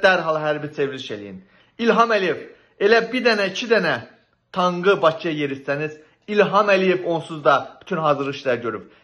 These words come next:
Gecəliklə ölkədən qaçacaq, gecəliklə ölkədən qaçacaq. Zaten İlham Əliyevin ürəyindəndir. Sadəcə,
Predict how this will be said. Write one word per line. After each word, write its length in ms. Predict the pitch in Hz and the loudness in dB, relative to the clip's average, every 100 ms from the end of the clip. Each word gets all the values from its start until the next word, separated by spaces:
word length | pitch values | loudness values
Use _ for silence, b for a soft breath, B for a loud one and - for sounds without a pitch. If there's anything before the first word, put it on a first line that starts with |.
| - | -8
Gecəliklə 680 | 131 208 196 220 226 226 175 135 | 4 4 4 2 2 0 -4 -4
ölkədən 320 | 120 123 110 | -6 -6 -8
qaçacaq, 440 | 98 - 98 95 - | -10 -12 -12 -14 -10
gecəliklə 640 | 147 139 156 156 156 110 95 | -10 -2 0 0 -4 -8 -10
ölkədən 380 | 107 107 104 98 | -12 -12 -10 -10
qaçacaq. 380 | 92 - 95 b b b | -12 -14 -18 b b b
Zaten 400 | 139 185 170 156 | 0 2 2 -2
İlham 220 | 147 143 135 | -6 -4 -2
Əliyevin 300 | 127 110 110 - | -4 -6 -10 -12
ürəyindəndir. 640 | 139 123 120 113 92 87 - b b b _ - | -4 -2 -2 -4 -10 -12 -16 b b b _ 2
Sadəcə, 460 | 208 185 156 127 | 4 4 0 -2